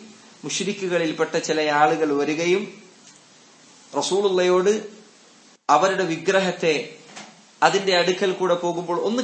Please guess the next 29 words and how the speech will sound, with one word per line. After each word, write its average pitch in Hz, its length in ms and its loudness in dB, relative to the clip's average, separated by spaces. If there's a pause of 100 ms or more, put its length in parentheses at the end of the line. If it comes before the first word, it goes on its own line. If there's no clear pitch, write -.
കൈ 196 160 4
ഉയർത്തി 185 420 0
കാണിക്കുകയും 156 560 0
ചെയ്യണമെന്ന് 160 640 -2
പറഞ്ഞപ്പോൾ 160 600 -2
നബി 131 120 -8
സല്ലല്ലാഹു 160 600 0
അലൈഹി 156 220 0
വസല്ലം 175 480 -6 (840)
അത് 151 160 2
ഒരിക്കലും 165 500 -2
അംഗീകരിക്കാതിരുന്നത്. 131 1000 -2 (1000)
അതിൽ 226 240 2
ചെറിയ, 247 300 2
അതിനേക്കാൾ 240 520 2
ചെറിയ 202 420 4
കാര്യങ്ങൾ 160 480 2 (440)
അള്ളാഹുവിന്റെ 143 520 2
റസൂൽ 135 240 -6
സല്ലല്ലാഹു 139 640 -2
അലൈഹി 139 240 -2
വസല്ലം 135 320 -6
ശക്തമായി 135 480 -2
എതിർത്തിട്ടുണ്ട്. 120 560 -6 (320)
അപ്പോൾ 214 220 2
ഈ 262 160 2
പറഞ്ഞ 240 280 2
കാര്യങ്ങളിൽ 202 580 2
ഒന്നുമല്ല, 180 500 0